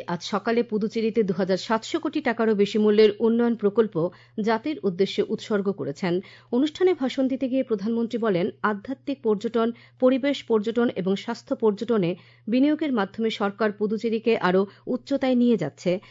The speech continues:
তিনি আশা ব্যক্ত করেন, পুদুচেরি একটি চিকিৎসা পর্যটন কেন্দ্র হতে পারে। অনুষ্ঠানে এক হাজার একশো বিয়াল্লিশ দশমিক দুই তিন কোটি টাকা মূল্যের উনিশটি প্রকল্পের উদ্বোধন করা হয়।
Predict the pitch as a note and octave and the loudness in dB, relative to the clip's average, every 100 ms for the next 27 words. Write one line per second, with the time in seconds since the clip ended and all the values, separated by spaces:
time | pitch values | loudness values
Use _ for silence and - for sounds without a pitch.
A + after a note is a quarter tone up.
0 | - - G#3+ G#3 G#3+ - D#4 B3+ A#3+ B3+ | -8 0 2 2 -2 -4 -4 -4 -4 -4
1 | A3+ F#3 A3 C4 C4+ C#4 C#4+ G#3 G#3 G3+ | 0 0 0 -6 -6 -4 -4 -2 -2 -4
2 | A#3 C4+ - - A3 G#3+ A3 G#3+ G#3 G#3 | -6 -6 -6 -2 -2 -2 -2 0 2 2
3 | G#3 G#3 - - A#3+ G3 D#3 F3 - - | 2 0 -4 -4 -2 -2 -2 -2 -4 -12
4 | - B3 D#4 D#4+ F4 E4+ G3+ G#3+ B3 B3 | -2 2 2 2 -2 0 -2 -2 -2 0
5 | G3 - F#3+ A3+ B3 C#4 D4+ G#3+ - A#3 | -2 -2 -2 0 0 0 -2 -2 0 2
6 | G#3 F#3 B3 C4 C#4 C4 G#3 G#3+ G#3+ G#3 | 0 0 -2 0 -2 0 0 -2 -4 -2
7 | G#3+ G#3+ A3 A#3 - - - C#4 D#4 - | 0 2 4 2 0 -6 2 2 2 -2
8 | D#4 A3+ G#3 G3 G3 G#3 - G#3+ G3+ G#3 | -2 0 0 2 2 0 -2 -2 -2 -2
9 | G#3 - D#3 D#3 F3 | -4 -4 -6 -2 -2